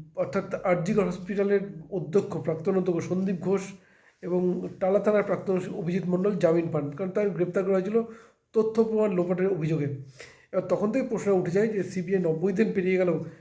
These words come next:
সাপ্লিমেন্টারি চার্জশিট কেন পেশ করতে পারল না সিবিআই? আহ, সিবিআই তদন্ত নিয়ে প্রশ্ন উঠে যায় এবং এরপরেই, আহ, বিচার প্রক্রিয়ায় মূল অভিযুক্তকে কিন্তু যাবজ্জীবন কারাদণ্ড দেয়।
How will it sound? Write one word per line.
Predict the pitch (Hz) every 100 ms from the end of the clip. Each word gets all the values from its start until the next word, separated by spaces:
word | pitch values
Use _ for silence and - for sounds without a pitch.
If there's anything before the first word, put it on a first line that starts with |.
| _ -
সাপ্লিমেন্টারি | - 175 185 208 214 220
চার্জশিট | 190 - 208 -
কেন | 180 180
পেশ | 180 180
করতে | 185 160 170
পারল | 170
না | 170 170
সিবিআই? | - 165 160 131 - - - - - _ _ _ _
আহ, | 175 170 170 - 196
সিবিআই | 151 185 202
তদন্ত | 190 190 190
নিয়ে | 185
প্রশ্ন | 196 185 185
উঠে | 185
যায় | 180 180 185
এবং | 180 202
এরপরেই, | 190 202 208 214 156 214
আহ, | 160
বিচার | 156 160 196 196
প্রক্রিয়ায় | 190 208 208
মূল | 170 220 226
অভিযুক্তকে | 185 180 196 - 180 190
কিন্তু | 185 185 233 - - _ _ _ 170
যাবজ্জীবন | 180 185 190 208 185
কারাদণ্ড | 180 165 165 156
দেয়। | 147